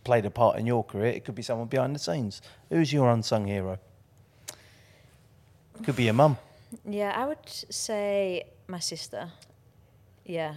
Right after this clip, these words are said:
Speaker 2: she, so we grew up both playing centre half. Um, she was honestly the better player out of the two of us. She's two years younger than me. I didn't, just naturally a better player. Um,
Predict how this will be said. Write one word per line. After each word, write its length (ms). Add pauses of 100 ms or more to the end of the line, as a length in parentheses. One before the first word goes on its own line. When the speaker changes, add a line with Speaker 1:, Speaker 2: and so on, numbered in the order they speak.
(100)
Speaker 2:
she, 640 (200)
so 260
we 180
grew 300
up 280 (760)
both 320
playing 200
centre 280
half. 520 (240)
Um, 500 (380)
she 260
was 160
honestly 540 (140)
the 80
better 400
player 540
out 140
of 120
the 60
two 180
of 140
us. 140
She's 200
two 120
years 240
younger 200
than 180
me. 180 (1120)
I 80
didn't, 400
just 440
naturally 480
a 40
better 220
player. 460 (380)
Um, 480